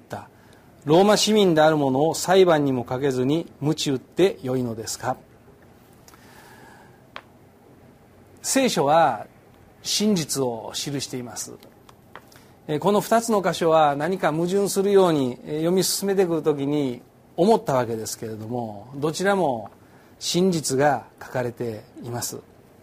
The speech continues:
千人隊長はユダヤ人が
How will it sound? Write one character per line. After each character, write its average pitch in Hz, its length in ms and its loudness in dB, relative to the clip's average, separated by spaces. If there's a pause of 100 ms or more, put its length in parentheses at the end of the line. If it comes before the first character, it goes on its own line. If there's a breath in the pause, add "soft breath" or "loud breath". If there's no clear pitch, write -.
(2500 loud breath)
千 185 220 2
人 214 160 4
隊 214 160 8
長 160 200 4
は 147 420 8 (720)
ユ 170 140 0
ダ 190 120 8
ヤ 196 80 8
人 165 260 2
が 147 460 4